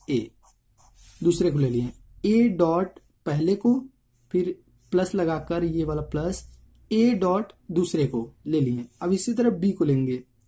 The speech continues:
प्लस बी डॉट बी क्रॉस सी, फिर प्लस लगाएंगे, फिर बी डॉट बी क्रॉस ए,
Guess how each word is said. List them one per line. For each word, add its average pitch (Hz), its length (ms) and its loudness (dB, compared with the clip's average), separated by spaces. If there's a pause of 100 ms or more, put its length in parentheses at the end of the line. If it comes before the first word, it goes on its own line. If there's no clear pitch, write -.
(180)
प्लस 131 380 -4 (800)
बी 190 300 4
डॉट 170 460 -2 (320)
बी 143 200 0
क्रॉस 202 360 -2
सी, 226 180 -2 (1500)
फिर - 220 -2
प्लस 180 220 0
लगाएंगे, 190 460 -2 (800)
फिर 220 180 2
बी 208 440 4
डॉट 180 480 0 (200)
बी 156 260 -4
क्रॉस 151 320 -4
ए, 113 180 -8